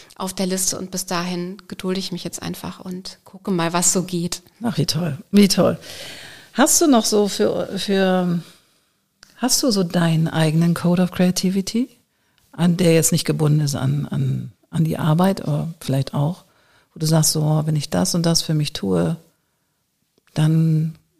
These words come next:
Speaker 2: nehme ich in mir selber Platz und dann fließt es. Hast du sowas für dich?
Speaker 1: Mm. In der Tat Neues entdecken,
Speaker 2: Mhm.
Speaker 1: ähm, mir Input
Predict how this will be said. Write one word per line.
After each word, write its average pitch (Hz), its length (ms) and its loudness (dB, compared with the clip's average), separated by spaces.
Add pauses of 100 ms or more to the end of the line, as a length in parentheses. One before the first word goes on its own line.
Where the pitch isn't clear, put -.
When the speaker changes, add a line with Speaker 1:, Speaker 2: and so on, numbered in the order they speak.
Speaker 2:
nehme 147 240 0
ich 143 120 -2
in 165 100 -2
mir 139 140 0
selber 139 260 -2
Platz - 380 -6
und 139 400 -6 (1120)
dann 156 160 2
fließt - 360 -2
es. - 220 -6
Hast 156 220 0
du 208 60 -2
sowas 208 260 -2
für 202 100 -6
dich? 233 260 -6 (1800)
Speaker 1:
Mm. 247 520 2 (1800)
In 220 120 0
der 220 160 2
Tat 220 420 -2 (720)
Neues 202 560 -2
entdecken, 175 920 -8
Speaker 2:
Mhm. 190 160 -14
Speaker 1:
ähm, 185 400 -6
mir 202 380 -4 (240)
Input 233 560 -4